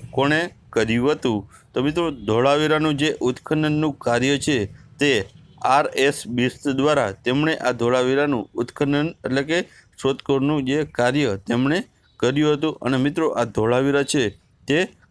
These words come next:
કચ્છ ખાતે આવેલું છે. ત્યાર પછી બારમો પ્રશ્ન છે, ગુજરાતનો કયો સુલતાન મુગલ બાદશાહ હુમાયુનો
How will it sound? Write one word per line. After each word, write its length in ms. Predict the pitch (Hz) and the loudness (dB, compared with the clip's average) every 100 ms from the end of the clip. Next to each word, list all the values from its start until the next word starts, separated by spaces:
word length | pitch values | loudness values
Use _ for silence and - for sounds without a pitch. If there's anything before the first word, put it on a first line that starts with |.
| - | -2
કચ્છ 280 | 127 139 - | 0 0 -4
ખાતે 480 | - 123 - 196 247 - - | -2 -2 0 -2 -2 -12 -4
આવેલું 380 | 113 123 123 117 | 2 2 4 2
છે. 300 | - 107 101 - - - - - | 0 0 -2 -4 -16 -18 -20 -6
ત્યાર 240 | 120 139 143 | 0 2 2
પછી 360 | 147 151 165 - - - - | 0 0 -4 -6 -20 -20 -4
બારમો 460 | 110 123 143 147 | 2 2 4 2
પ્રશ્ન 380 | 117 110 - 120 | 0 -2 -2 -2
છે, 240 | 110 156 180 _ _ _ - | 0 -2 -2 _ _ _ -14
ગુજરાતનો 920 | 107 113 113 139 170 170 117 98 98 _ _ _ | -4 -2 0 2 2 0 -2 -2 -4 _ _ _
કયો 220 | - 147 170 | -2 0 0
સુલતાન 600 | - 139 135 147 113 98 - _ _ 107 | 0 -2 2 0 0 -4 -10 _ _ -4
મુગલ 480 | 107 117 127 160 | 0 0 2 0
બાદશાહ 640 | 143 123 127 - 143 101 92 - _ - | 2 2 0 0 0 0 -2 -10 _ -6
હુમાયુનો 640 | 113 131 135 135 143 160 | 0 2 2 2 0 -2